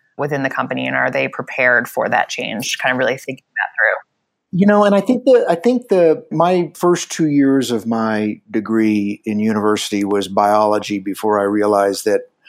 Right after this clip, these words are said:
Speaker 2: that wasn't gonna work 'cause I wasn't smart enough for that. But, you know, a software company is a biological organism.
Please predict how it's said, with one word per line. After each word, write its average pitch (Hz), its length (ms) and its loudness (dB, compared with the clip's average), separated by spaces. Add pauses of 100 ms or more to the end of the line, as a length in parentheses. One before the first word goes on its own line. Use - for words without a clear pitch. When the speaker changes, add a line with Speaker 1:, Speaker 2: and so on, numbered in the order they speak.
(320)
Speaker 2:
that 107 220 2
wasn't 104 440 -2
gonna 110 180 0
work 104 260 0
'cause 101 120 -4
I 107 60 0
wasn't 104 240 -2
smart 107 260 -2
enough 101 160 -6
for 101 140 -2
that. 95 240 0 (440)
But, 123 280 2 (200)
you 185 220 0
know, 185 160 4
a 165 80 4
software 208 520 2
company 165 460 -2
is 127 120 0
a 123 120 2
biological 120 800 0
organism. 107 580 -6